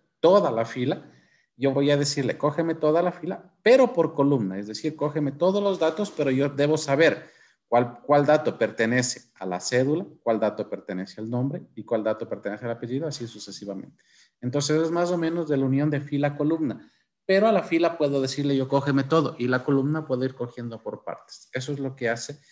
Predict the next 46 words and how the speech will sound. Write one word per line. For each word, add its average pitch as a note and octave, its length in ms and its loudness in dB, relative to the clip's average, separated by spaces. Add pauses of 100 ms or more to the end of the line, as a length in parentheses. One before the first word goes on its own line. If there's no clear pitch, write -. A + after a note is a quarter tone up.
(240)
el G#2+ 180 -4
statement, E2+ 480 -8
¿no? A#2+ 120 -6 (500)
Entonces, B2 720 -4 (520)
voy E3 240 2
a G#3 60 4
manejar C#3+ 440 2
este C#3+ 200 -2
statement. C3 400 2
Ah, A2+ 260 -2 (360)
ya, - 240 0
como F3 180 2
me F#3+ 120 6
está A#3+ 200 2
diciendo F3 580 0 (380)
que C#3 140 2
mi C#3+ 160 2
statement D3+ 680 2 (440)
produce D3 480 2
un D#3 140 4
error, D#3+ 360 2
porque C3 240 -2
me A#2+ 80 -2
dice, B2 220 -2
"¿Qué D#3 100 0
pasa D#3 260 -2
si C#3 140 -8
no, B2 300 -2
no A#2 120 -2
tengo B2+ 280 0
conexión? A#2 640 -2
¿Qué A#2+ 100 0
pasa C3 240 0
si B2+ 120 -12
no A#2 160 -6
puedo B2 220 2
seleccionar A#2 480 -4
algo? C3+ 260 2
No, A2 120 -8
o G#2 160 -10
no, B2 200 -4
no C3 120 -2
hay C#3 80 0
nada C#3 260 0
para A#2 160 -2
seleccionar. B2+ 540 -2